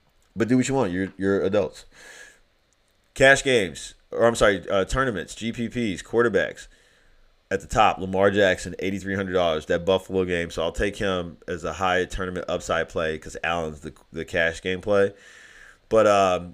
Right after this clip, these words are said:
Kyler Murray at seventy-six hundred dollars, I'm very interested in that. I just think he's flying under the radar. Tournament upside, I love it. And then Derek Carr, fifty-eight hundred dollars, very interested there also.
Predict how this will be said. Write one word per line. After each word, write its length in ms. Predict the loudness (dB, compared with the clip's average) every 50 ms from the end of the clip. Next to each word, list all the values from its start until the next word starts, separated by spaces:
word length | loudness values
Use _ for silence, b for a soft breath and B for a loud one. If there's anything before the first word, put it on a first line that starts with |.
| -10
Kyler 340 | -4 0 4 6 6 6 4
Murray 320 | 4 2 2 4 4 2 0
at 80 | -2
seventy-six 640 | -2 0 0 0 0 0 -4 -8 -10 -10 -12 -10 -10
hundred 220 | -10 -8 -6 -4
dollars, 320 | -2 -2 0 -2 -4 -6 -8
I'm 120 | -12 -12 -6
very 340 | -2 0 0 0 0 -2
interested 340 | -6 -8 -12 -14 -14 -12 -12
in 120 | -10 -8 -6
that. 340 | -4 -4 -4 -4 -4 -6 -8 -10
I 60 | -10
just 220 | -10 -10 -12 -10
think 180 | -10 -10 -10 -8
he's 260 | -8 -8 -8 -10 -12
flying 340 | -8 -4 0 0 0 0 0
under 220 | -2 -4 -6 -6
the 120 | -6 -4 -2
radar. 640 | -2 0 0 0 0 0 0 0 -2 -2 -4 -6 -10 B B B B B B B B -10
Tournament 420 | -6 -4 -4 -2 -2 -4 -4 -4
upside, 420 | -4 -4 -4 -4 -2 -2 -2 -2 -2
I 40 | -4
love 260 | -4 -4 -6 -4 -4
it. 180 | -6 -6 -6 -8
And 100 | -12 -12
then 140 | -12 -12 -6
Derek 300 | -2 -2 -2 -2 -2 -6
Carr, 320 | -8 -6 -4 -4 -4 -6
fifty-eight 480 | -8 -10 -12 -12 -10 -8 -6 -6 -6 -8
hundred 240 | -10 -12 -10 -8
dollars, 460 | -6 -4 -2 -2 -2 -2 -4 -6 -8 -12
very 340 | -12 -8 -8 -8 -8 -8
interested 360 | -12 -16 -16 -18 -18 -16 -12 -6
there 180 | -4 -4 -4 -4
also. 540 | -6 -6 -6 -6 -4 -2 0 0 0 0